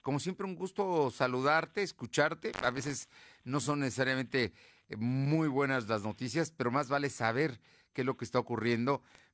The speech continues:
pues para hacerle frente, ¿no? A estas, a estas semanas y estos meses que seguirán siendo difíciles.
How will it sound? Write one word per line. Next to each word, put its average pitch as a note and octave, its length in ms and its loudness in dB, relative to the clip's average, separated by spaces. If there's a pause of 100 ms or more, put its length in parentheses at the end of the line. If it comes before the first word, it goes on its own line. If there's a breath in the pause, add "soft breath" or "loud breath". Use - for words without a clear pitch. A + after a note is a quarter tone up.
pues A#2 180 -2
para G#2+ 220 2
hacerle C3 400 -2
frente, E3+ 420 -6
¿no? D#3 240 -10
A B2 140 -2
estas, - 500 -4
a B2 60 -2
estas C3 240 -4
semanas B2+ 420 0
y C3 60 -6
estos A#2+ 240 -8
meses A#2+ 400 -6 (400 soft breath)
que A#2 100 -2
seguirán A2 340 0
siendo A2 260 -4
difíciles. - 640 -12